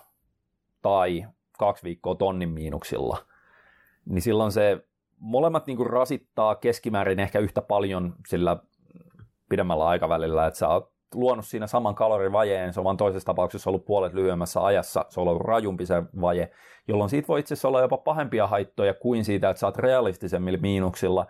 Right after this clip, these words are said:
mut sitten kun se jaetaan niinku pidemmälle ajalle, niin mä en tiedä, onko kumpikaan toista huonompi tai parempi. Mut sitä ei voi ihan vaan, et sä et voi pelkästään katsoa sitä siitä näkökulmasta, että kuinka monta viikkoa sä oot esimerkiksi vuodesta miinuksilla. Se on kyllä yksi tekijä,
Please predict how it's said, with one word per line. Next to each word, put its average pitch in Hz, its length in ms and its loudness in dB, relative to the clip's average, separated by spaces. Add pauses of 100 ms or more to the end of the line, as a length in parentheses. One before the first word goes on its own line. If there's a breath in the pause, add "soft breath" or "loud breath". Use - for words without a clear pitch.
(240 loud breath)
mut 107 100 -10
sitten 107 200 -4
kun 104 80 -2
se 107 60 0
jaetaan 107 500 0
niinku 90 260 -6
pidemmälle 92 480 0
ajalle, 90 420 2
niin 85 360 -2
mä 90 180 0
en 87 80 2
tiedä, 87 180 2
onko 85 280 -2 (440)
kumpikaan 85 840 -2
toista 82 440 -2 (160)
huonompi 87 340 -2
tai 87 220 0
parempi. 95 600 -2 (500 loud breath)
Mut 101 140 -4
sitä 120 200 2
ei 123 120 2
voi 127 180 2
ihan 131 240 -2
vaan, 104 320 0 (400)
et - 100 -20
sä 127 100 0
et 123 120 -2
voi 139 100 0
pelkästään 151 760 -2
katsoa 104 460 -2
sitä 95 280 -2
siitä 104 300 0
näkökulmasta, 92 580 -2
että 92 120 -6
kuinka 113 280 -2
monta 95 300 -6
viikkoa 110 680 -2 (400 loud breath)
sä - 60 -4
oot 90 100 -2
esimerkiksi 85 320 0
vuodesta 95 360 -2
miinuksilla. 90 440 -2
Se 120 80 -2
on 135 80 -2
kyllä 165 180 0
yksi 190 300 -6
tekijä, - 360 -12